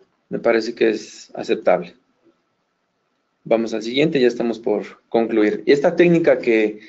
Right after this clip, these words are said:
creo que es la que más de provecho le he sacado al, al fill-up, es esas restauraciones que tienen, bueno, que necesitamos restauraciones en, en cavidades muy pequeñas,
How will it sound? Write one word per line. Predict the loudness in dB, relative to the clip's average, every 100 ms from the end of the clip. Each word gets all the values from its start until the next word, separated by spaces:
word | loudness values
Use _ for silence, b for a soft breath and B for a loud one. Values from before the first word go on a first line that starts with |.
| B
creo | 0 0
que | 2
es | 2
la | 2
que | 0 -2
más | -2 0 0 2
de | 2
provecho | 4 4 4 4 2
le | 2 0 2 2
he | 2
sacado | 0 2 4 4 4
al, | 2 -2 -6
al | -8 -4
fill-up, | 2 4 2 -2 -16 B B B B
es | 0 4
esas | 4 4
restauraciones | 2 4 4 2 0 2
que | 2
tienen, | 2 2 2 0 0
bueno, | 2 2 2
que | 0
necesitamos | 0 0 0 0
restauraciones | 2 0 2 0
en, | -2 -4 -8
en | -10 -8
cavidades | 2 4 4 2
muy | 0 0 2
pequeñas, | 0 2 4 4 0 -4